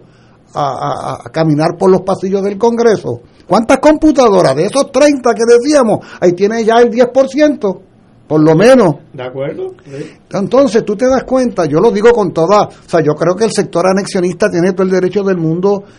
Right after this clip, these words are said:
Speaker 1: de, de querer adelantar sus propósitos, pero cuando tú te conviertes en gobierno,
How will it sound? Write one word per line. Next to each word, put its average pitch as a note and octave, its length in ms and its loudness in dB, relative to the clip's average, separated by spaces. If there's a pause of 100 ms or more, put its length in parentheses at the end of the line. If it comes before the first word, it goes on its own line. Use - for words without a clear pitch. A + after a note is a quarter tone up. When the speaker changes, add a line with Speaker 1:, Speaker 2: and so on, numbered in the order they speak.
(100)
Speaker 1:
de, C#3 140 0
de B2+ 640 -4
querer C3+ 260 -4
adelantar F3 520 0
sus F3+ 180 -12
propósitos, D#3+ 680 -10 (300)
pero C3 220 -6
cuando A#2+ 220 -6
tú E3 140 -8
te - 100 -4
conviertes G3+ 520 -2
en G3 140 -2
gobierno, C3 720 0